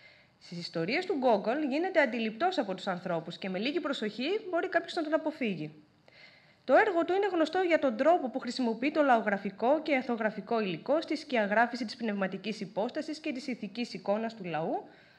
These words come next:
ο οποίος αγωνίζεται να ζήσει στις προσταγές του καλού. Έτσι, οι σκοτεινές, μαγικές ενίοτε δυνάμεις εμφανίζονται λίγο πολύ εξανθρωπισμένες, με μορφή, χαρακτήρα και όνομα, είτε πρόκειται για τον διάβολο,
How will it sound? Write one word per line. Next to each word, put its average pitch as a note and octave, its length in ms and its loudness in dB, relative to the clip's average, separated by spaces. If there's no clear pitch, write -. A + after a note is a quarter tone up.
ο D#4 100 4
οποίος G#4 400 4
αγωνίζεται F4 760 2
να E4 180 4
ζήσει F4 380 -2
στις D4+ 200 -6
προσταγές D4 440 -2
του D#4+ 80 -8
καλού. C4+ 440 -2
Έτσι, C4 340 4
οι G3 60 0
σκοτεινές, A3 600 0
μαγικές G3 580 0
ενίοτε F3+ 560 -2
δυνάμεις E3 500 -4
εμφανίζονται D4+ 680 0
λίγο C#4 280 0
πολύ C4+ 340 0
εξανθρωπισμένες, A#3 1200 0
με F#3 100 -6
μορφή, F3+ 480 0
χαρακτήρα G#3+ 600 0
και C#4 180 -2
όνομα, G#3 480 0
είτε D#4 200 0
πρόκειται F#4 420 0
για G3 180 0
τον F#3 180 -2
διάβολο, F3 720 0